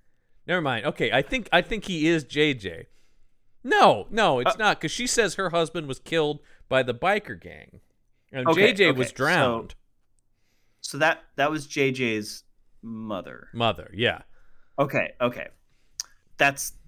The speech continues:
Speaker 2: less weird now. Thank you for clarifying
Speaker 1: J-,
Speaker 2: that.
Speaker 1: that is
Speaker 2: Uh, I was
Speaker 1: J J's mother.
Speaker 2: Okay.
Speaker 1: And she says, "Dolph, you're a lot,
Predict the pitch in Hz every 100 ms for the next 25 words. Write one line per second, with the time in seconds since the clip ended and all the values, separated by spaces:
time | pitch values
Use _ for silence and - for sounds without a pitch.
0 | - - 139 127 120 - 110 90 82 85
1 | 53 - 110 92 82 73 76 73 - 87
2 | 80 139 151 175 151 185 214 175 196 190
3 | 156 170 143 131 147 160 120 110 - 92
4 | - _ _ _ _ _ _ _ _ 101
5 | 98 - 120 - 165 196 - 185 139 107
6 | - 143 151 156 - - _ _ _ _
7 | _ _ _ - - - - - - 123
8 | 139 160 143 131 143 147